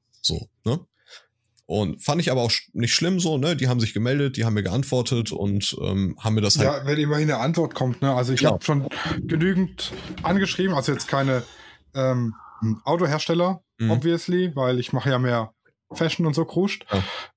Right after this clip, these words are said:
Speaker 2: Ähm,
Speaker 1: Model.
Speaker 2: aber da kommt teilweise nicht mal, ja, jetzt nicht unbedingt Models. Ich hab an viele Magazine mal geschrieben und so, weil ich dachte, ja, komm, vielleicht mal als Freelancer sich anbieten, kann man ja
Speaker 1: Mhm.
Speaker 2: immer mal machen.
Speaker 1: Ja.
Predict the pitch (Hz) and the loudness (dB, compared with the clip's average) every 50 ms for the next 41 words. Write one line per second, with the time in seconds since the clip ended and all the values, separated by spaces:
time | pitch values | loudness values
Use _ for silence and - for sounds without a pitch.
0 | _ _ - 151 151 151 151 147 147 151 - 117 117 - 139 139 131 131 131 127 | _ _ -2 0 0 2 2 0 0 0 0 2 2 4 4 4 4 4 2 0
1 | 131 - - 170 165 156 - - 147 147 147 143 143 143 131 143 143 139 147 147 | -2 -2 0 0 0 0 -2 -2 -2 0 2 2 2 2 2 2 0 0 0 0
2 | - - 139 135 127 - - - - - - - - - - - _ _ _ _ | 0 0 0 0 0 -2 -6 -12 -12 -12 -10 -10 -12 -14 -16 -18 _ _ _ _
3 | _ _ _ - 147 139 156 185 190 175 - 175 156 190 190 175 185 156 - 170 | _ _ _ -6 -2 0 2 2 2 0 0 0 0 2 2 2 0 0 2 2
4 | 214 226 202 - - - 170 170 160 170 160 - - 190 185 185 175 165 160 - | 2 2 0 0 0 0 0 0 0 0 -2 0 0 0 2 2 2 2 2 0
5 | 156 143 - - 214 233 240 226 208 202 185 180 175 - - 190 185 175 180 175 | 0 -2 0 0 2 2 4 4 4 2 2 0 -2 0 0 2 2 2 2 2
6 | 160 175 175 170 156 151 147 131 - - - 160 143 - - 143 143 143 151 160 | 2 2 2 2 2 0 0 -2 -4 -4 -4 -2 -2 -2 0 0 2 2 2 0
7 | 156 - - - 156 160 160 143 - 151 143 139 131 - 147 135 135 135 131 - | -2 -2 -2 -2 0 0 0 -2 0 0 0 0 0 -2 0 0 0 0 0 -4
8 | _ _ _ _ _ _ - 143 135 - - - 165 170 160 156 160 151 156 147 | _ _ _ _ _ _ -2 -2 -2 0 0 0 0 2 2 2 0 0 0 0
9 | 135 143 147 - 147 147 151 143 156 143 - 143 131 127 - - 170 156 139 127 | 0 0 -2 -2 0 0 0 2 0 0 0 -2 -4 -2 -2 -2 0 2 2 2
10 | 113 151 190 185 165 165 160 170 170 - 170 165 - - - - - - - 110 | 2 2 2 2 2 2 2 0 0 0 0 -2 -2 -4 -10 -10 -8 -4 -2 -2
11 | 110 | -2